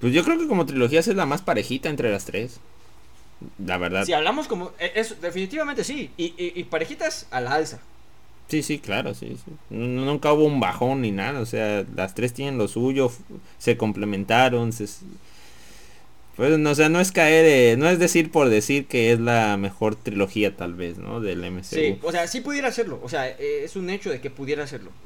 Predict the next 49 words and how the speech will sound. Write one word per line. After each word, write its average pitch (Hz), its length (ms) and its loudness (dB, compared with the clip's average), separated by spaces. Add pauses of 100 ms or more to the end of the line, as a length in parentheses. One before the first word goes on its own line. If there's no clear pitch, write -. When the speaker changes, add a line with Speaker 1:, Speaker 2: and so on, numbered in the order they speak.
Speaker 2:
Creo 165 160 -2
que 165 80 -4
hay 156 60 -4
que 165 100 -8
dar 156 220 -4
un 151 140 -10
poco 151 260 -12
más 147 160 -10
de 147 80 -14
tiempo 190 300 -10
para 113 340 -8
hacer 135 340 -12
un 139 300 -12
juicio 131 320 -10
más, 120 320 -12
sin 139 260 -10
el 139 100 -8
hype 190 300 -4
de - 80 -8
cada 113 200 -10 (100)
Speaker 1:
Sí, 208 140 10
claro, 190 200 4
Speaker 2:
vamos 147 40 4
a 131 40 6
Speaker 1:
igual, 117 300 4
Speaker 2:
ver. - 80 -14 (200)
Speaker 1:
sin, 104 520 -6
sin 98 180 -10
Speaker 2:
Pero 180 500 0
Speaker 1:
<laughs> - 40 -20
todo 131 180 -2
lo 120 140 -2
que 117 100 -4
nos 110 180 -4
revolotearon. 110 680 -2 (880)
Speaker 2:
pero 277 240 0
tiene, 226 220 0
tiene 220 340 0
para 151 200 -2
hacerlo, 127 300 -10
¿no? 165 320 -8
Entonces, 151 460 -12 (480)
ah, 120 40 -16 (220)
James 147 220 -4
Gunn, 135 220 -6 (240)
gracias. - 400 -18 (540)
Pero 139 160 -2
bueno, 147 240 -2 (120)
brincamos 208 680 -6